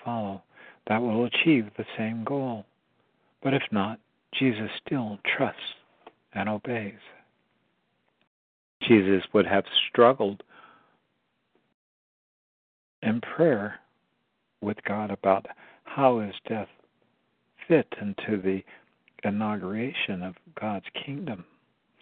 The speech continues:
The objection that he had already knew all the details of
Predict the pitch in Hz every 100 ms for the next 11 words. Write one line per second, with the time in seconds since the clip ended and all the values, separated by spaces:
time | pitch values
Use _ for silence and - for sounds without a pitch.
0 | - _ _ 110 104 120 127 - 110 98
1 | 95 - 113 101 104 110 104 98 95 117
2 | 151 139 107 98 101 90 120 - - 104
3 | - 95